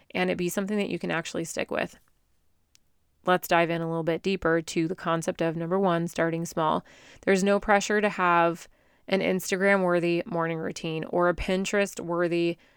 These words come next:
morning routine or TikTok or whatever you're on these days. <laughs> Honestly, fifteen minutes of really intentional time to start your day is plenty. It's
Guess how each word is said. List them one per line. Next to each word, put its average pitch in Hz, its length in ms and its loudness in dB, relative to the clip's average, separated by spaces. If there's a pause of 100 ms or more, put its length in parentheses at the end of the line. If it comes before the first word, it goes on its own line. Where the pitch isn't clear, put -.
(260)
morning 175 260 -2
routine 165 640 -6
or 190 100 -2
TikTok 170 480 -4
or 170 60 -4
whatever 160 260 -6
you're 160 140 -8
on 156 140 -10
these 156 160 -12
days. 160 280 -10 (320)
<laughs> 175 100 4 (720)
Honestly, 202 440 4
fifteen 208 440 -4
minutes 185 440 -2
of 165 340 -2
really 185 320 2
intentional 170 560 -4
time 165 280 -8
to 165 60 -4
start 160 280 -4
your 165 140 -4
day 165 360 -2 (160)
is 170 400 0 (260)
plenty. 170 1200 -4 (420)
It's 180 140 -4